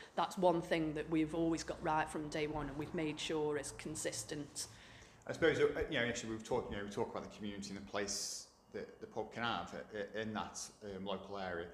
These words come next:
Speaker 2: But that's only gonna happen if you can get people in, firstly, to, you know, and be, you know, to ha-, have a,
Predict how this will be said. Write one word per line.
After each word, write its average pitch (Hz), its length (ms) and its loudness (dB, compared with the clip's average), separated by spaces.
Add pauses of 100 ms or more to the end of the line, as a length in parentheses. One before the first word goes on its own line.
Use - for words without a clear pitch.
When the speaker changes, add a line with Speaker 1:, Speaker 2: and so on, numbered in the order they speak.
(580)
Speaker 2:
But 131 100 6
that's - 140 4
only 139 180 6
gonna 110 120 4
happen 98 540 0
if 95 260 -6
you 101 80 -12
can 104 140 -12
get - 240 -6
people 107 340 -4
in, 101 160 -4 (420)
firstly, 117 600 -2
to, 104 180 -6
you 101 420 -4
know, 101 100 0
and 101 180 -8
be, 101 220 -6 (100)
you 110 80 -10
know, 85 60 -12 (300)
to - 80 -12
ha-, 120 140 -4
have 113 180 -4
a, 107 100 -4